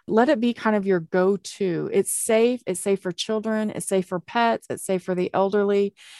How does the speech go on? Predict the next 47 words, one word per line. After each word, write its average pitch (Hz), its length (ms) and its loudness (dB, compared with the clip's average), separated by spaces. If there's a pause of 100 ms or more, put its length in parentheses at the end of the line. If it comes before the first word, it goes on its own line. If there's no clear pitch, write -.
(140)
So 202 420 4
it's, - 260 -2
it's 196 200 -2
not 240 200 0
anything 220 440 0
that 180 240 -4
you 190 140 -2
have 180 160 -4
to 180 100 -10
worry 175 180 0
about 170 400 -2
overdoing, 247 800 -2 (600)
you 202 140 2
know, 196 160 2
so 202 240 0
I 226 200 -2
just 254 240 -8
en-, 226 240 -4
I 214 100 0
just 226 220 -6
encourage 202 500 -2
you 175 80 -4
to 175 100 -4
have 190 280 -4
some 190 180 -2
mustard 175 320 -4
on 170 160 -2
hand, 165 500 -4 (560)
the 185 440 6
essence, 208 580 0
not 175 200 -6
the 202 60 -2
condiment, 160 640 -2 (420)
and 196 160 4
keep 247 200 -4
that 247 160 2
on 208 140 2
hand 185 420 0
and 175 120 -4
take 214 280 -2
that, 196 480 0
you 202 100 -6
know, 175 200 -2
three 220 200 0
or 214 60 2
four 202 180 -2
drops 180 600 -2